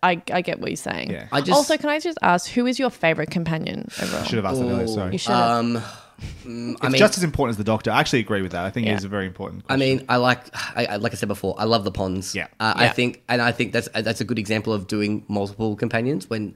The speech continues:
Speaker 3: Rory is there as well.
Speaker 1: Mm-hmm.
Speaker 2: I think it's
Speaker 3: Um,
Speaker 2: important to recognise what they did with that, though, where it started as just the Doctor and Amy, and then they
Speaker 3: Mm-hmm.
Speaker 2: gradually brought
Speaker 1: Yeah.
Speaker 2: Rory in.
Speaker 3: Exactly.
Speaker 2: And then even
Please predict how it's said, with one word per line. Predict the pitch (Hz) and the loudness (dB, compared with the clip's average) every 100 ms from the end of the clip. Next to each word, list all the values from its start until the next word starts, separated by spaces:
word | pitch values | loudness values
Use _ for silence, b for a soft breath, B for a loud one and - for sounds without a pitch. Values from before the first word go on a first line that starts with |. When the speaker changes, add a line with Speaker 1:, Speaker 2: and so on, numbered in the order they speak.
| _ | _
Speaker 3:
Rory | 107 104 107 | -4 -2 -2
is | 107 | -2
there | 104 | -2
as | 104 101 | -2 0
well. | 107 143 180 - | 0 0 -4 -10
Speaker 1:
Mm-hmm. | 196 165 180 | -8 -4 0
Speaker 2:
I | |
think | 160 110 | 2 2
it's | 104 | 2
Speaker 3:
Um, | |
Speaker 2:
important | 101 131 156 143 | 0 2 2 2
to | 127 | 0
recognise | 120 127 110 104 | 0 0 0 0
what | 110 | -2
they | 101 | -2
did | 110 | -2
with | 107 110 | 0 2
that, | 107 101 | 0 0
though, | 101 101 | 0 2
where | 110 110 107 107 - | 2 4 4 2 -2
it | 139 | -6
started | - - 135 165 156 | -6 2 4 4 4
as | 117 | 0
just | - 120 - | 0 0 0
the | 113 | -2
Doctor | 113 107 - 104 | 0 0 0 0
and | 95 | 0
Amy, | 107 113 98 90 - - - | 0 0 -2 -6 -12 -14 -4
and | 123 | -2
then | 123 | 2
they | 123 120 | 2 2
Speaker 3:
Mm-hmm. | 107 - 135 | 0 -2 -2
Speaker 2:
gradually | 113 110 131 151 147 139 117 | 2 6 6 6 4 2 2
brought | 104 110 104 95 - | 0 0 2 0 -4
Speaker 1:
Yeah. | 180 156 - _ _ _ | -6 -6 -8 _ _ _
Speaker 2:
Rory | 120 113 107 98 | 2 2 4 0
in. | 87 104 127 | -4 -4 -4
Speaker 3:
Exactly. | 98 101 - 82 | -2 -2 -4 4
Speaker 2:
And | 143 147 | 4 6
then | 185 | 4
even | 220 160 120 117 113 | 4 4 4 2 0